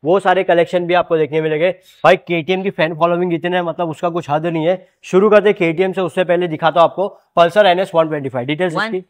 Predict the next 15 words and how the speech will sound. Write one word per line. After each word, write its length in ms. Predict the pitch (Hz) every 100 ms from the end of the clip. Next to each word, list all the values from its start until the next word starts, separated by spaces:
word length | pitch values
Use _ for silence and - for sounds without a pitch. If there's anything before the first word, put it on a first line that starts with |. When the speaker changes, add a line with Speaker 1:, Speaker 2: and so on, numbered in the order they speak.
| 160
Speaker 2:
वन 200 | 196 240
ट्वेंटी 280 | 233 226 247
फ़ाइव, 220 | 254 240
दो 140 | 226
हज़ार 200 | 233 247
बाईस 280 | 214 208 233
का 320 | 262 240 226
मॉडल 400 | 214 208 214 233
है, 100 | 254 220
एटी 140 | 208
फ़ाइव 220 | 214 202
में 80 | 214
लेके 220 | 196 160
जाइए। 220 | 135 110 107 _ _ _ _ _ _
Speaker 1:
दो 180 | 127